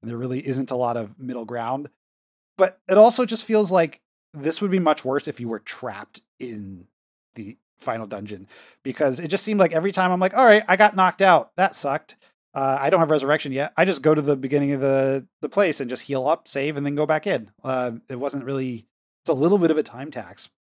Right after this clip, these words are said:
but it wasn't the worst. I don't know. I just think it's neat. <laughs>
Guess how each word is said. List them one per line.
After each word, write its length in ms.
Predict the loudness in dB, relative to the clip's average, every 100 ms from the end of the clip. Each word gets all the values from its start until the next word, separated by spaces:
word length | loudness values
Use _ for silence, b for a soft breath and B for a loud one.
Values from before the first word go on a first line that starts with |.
| _ _ _
but 140 | -14 -10
it 60 |
wasn't 380 | -6 -4 -6 -10 _ _ _ -16
the 100 | -14
worst. 520 | -12 -8 -10 -10 -18 _ _ _ _ _ _ _ 2
I 80 | 6
don't 160 | 6
know. 60 | 6 _ -4
I 80 |
just 180 | -4 -6
think 160 | -8 -8
it's 160 | -8
neat. 260 | -6 -8 -8 B B B B B -10
<laughs> 60 | -6